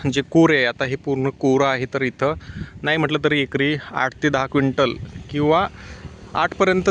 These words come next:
तरी इथं व्हायला पाहिजेत, असं काही तर, म्हणजे उ-, एवढं उत्पन्न व्हायला पाहिजेत असं लोकांचं मत आहे, कारण कोरे सोयाबीन जे असतात, अ, त्याच्यामध्ये जागा न सुटल्यामुळे, अ, सोयाबीन तूरचा प्लॉट नसल्यामुळे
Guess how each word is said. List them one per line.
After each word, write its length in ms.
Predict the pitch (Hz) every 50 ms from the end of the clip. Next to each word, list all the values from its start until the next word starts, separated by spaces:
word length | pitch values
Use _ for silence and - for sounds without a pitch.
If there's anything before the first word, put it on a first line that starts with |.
| 180
तरी 240 | 175 160 151 160 160
इथं 200 | 156 135 - 180
व्हायला 380 | 214 208 143 156 156 151 147 151
पाहिजेत, 280 | 143 139 127 120 143 139 - - - - - - - - -
असं 200 | 147 143 - 160
काही 180 | 147 147 139 135
तर, 200 | - - 147 170 - - - - - - - - - - - - -
म्हणजे 180 | - 156 156 - -
उ-, 80 | - 392 - - -
एवढं 240 | 196 185 180 175 190
उत्पन्न 280 | 180 - - 180 170 180
व्हायला 240 | 151 156 170 160
पाहिजेत 460 | 139 131 127 139 143 - - - - -
असं 160 | 135 - 147
लोकांचं 400 | 139 131 120 139 135 135 - 175
मत 140 | 170 151 127 -
आहे, 100 | 123 120
कारण 260 | 117 - 127 135 139
कोरे 400 | 131 - - - 143 151 156 156
सोयाबीन 420 | 147 - 156 143 135 131 143 143 139
जे 100 | - 139
असतात, 280 | 139 127 - - 147 - - - - - - - - - - - - - -
अ, 280 | 160 139 135 131 131 113
त्याच्यामध्ये 520 | - 143 - 156 147 143 139 135 135 143
जागा 300 | 135 139 131 127 123 135
न 140 | 135 139 147
सुटल्यामुळे, 640 | 147 - 139 127 - 135 135 135 135 135 135 147 185 - - - - - - - - - - - - - - - 147
अ, 140 | 135 127
सोयाबीन 340 | 120 - 135 131 131 131 143
तूरचा 280 | 139 147 139 135 - 143
प्लॉट 200 | 131 139 135 131 147
नसल्यामुळे 460 | 143 143 - 143 139 131 131 135